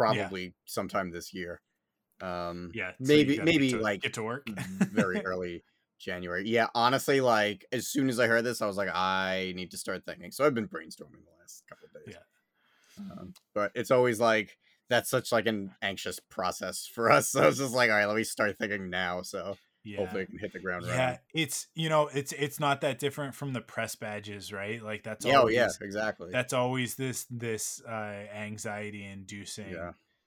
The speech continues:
Speaker 1: uh, uh, uh, aspect of it. And going into the last celebration, the one that got, that got postponed,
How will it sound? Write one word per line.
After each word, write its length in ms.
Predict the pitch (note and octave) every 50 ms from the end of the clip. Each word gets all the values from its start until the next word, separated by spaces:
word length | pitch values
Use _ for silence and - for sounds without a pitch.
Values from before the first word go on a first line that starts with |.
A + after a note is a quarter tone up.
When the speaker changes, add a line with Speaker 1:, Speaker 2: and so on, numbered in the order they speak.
| _ _ _ _ -
Speaker 1:
uh, 40 | A2 G2+ F#2+ F#2 F#2 F#2 F#2 F#2 G2+ A2 A2+
uh, 220 | G#2+ G2+ G2 F#2+ F#2 F#2 F#2 F#2+ _ _ -
uh, 160 | A2+ A2 G2 F#2+ G2 _ _ _ _ _ _ _ _ -
aspect 600 | A2+ A2+ G#2+ - - - - A#2+ A#2 A2+ - A#2
of 160 | A2+ G#2+ G2+
it. 180 | G2+ G2 G2+ _ _ _ _ _ _ _ _
And 480 | - B2 B2 A#2 A2+ A2 A2 G#2 - - _ _ _ _ _ _ - F#3+ F3 _ - D#3+ D3 C#3 B2+ A#2
going 380 | - C3+ B2 B2+ B2+ B2+ B2 A#2+
into 840 | A#2 A#2+ A#2+ G#2+ - - B2 A2+ A2 A2 G#2+ G#2 G2+ G2+ G2+ G2+ G#2+ B2 B2+ C3 - _ _ _ _ _
the 400 | E3 D#3 C#3+ B2 A#2+ B2+ A#2 A2
last 500 | A2+ A2+ A#2 A2+ A2 A#2 A#2 A2 - -
celebration, 580 | C3+ B2 A2+ G#2+ G#2 A2 A2 G#2+ - - G2+ G2
the 60 | G2
one 140 | G2 G2+ G2+
that 100 | G2+ G2
got, 260 | - G#2+ G2 F#2 G2+ - _ _
that 160 | - G#2+ G2 -
got 200 | A2 G2 G2 -
postponed, 560 | - G#2 - - - G#2+ F#2+ F2+ F#2 F#2